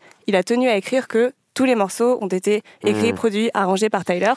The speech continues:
Speaker 2: Je, je trouve moi aussi, bah, pareil, je pense que là aussi Raph peut t'en parlera mieux, mais, euh,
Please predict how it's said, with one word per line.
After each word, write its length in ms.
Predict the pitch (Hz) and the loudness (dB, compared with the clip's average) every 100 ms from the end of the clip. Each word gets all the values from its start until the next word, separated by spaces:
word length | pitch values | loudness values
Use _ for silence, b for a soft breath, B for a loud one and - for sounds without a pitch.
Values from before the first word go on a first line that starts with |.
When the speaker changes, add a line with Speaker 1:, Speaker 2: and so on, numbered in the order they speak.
| B B | B B
Speaker 2:
Je, 120 | - - | -10 -8
je 40 | - | -6
trouve 220 | 214 165 | -4 0
moi 120 | 165 | 0
aussi, 200 | 143 - | 0 -2
bah, 220 | 107 101 98 | -2 0 0
pareil, 240 | 123 127 101 | -2 -2 -2
je 60 | |
pense 180 | 104 - | -6 -6
que 80 | 101 | -2
là 100 | 98 | -2
aussi 220 | 98 113 | 0 -2
Raph 140 | 98 | -2
peut 120 | - 90 | -4 -6
t'en 140 | 95 | -4
parlera 260 | 98 92 113 | -2 -2 0
mieux, 120 | 160 | 0
mais, 140 | 117 - B B | 0 -2 B B
euh, 320 | 104 101 101 | 0 2 0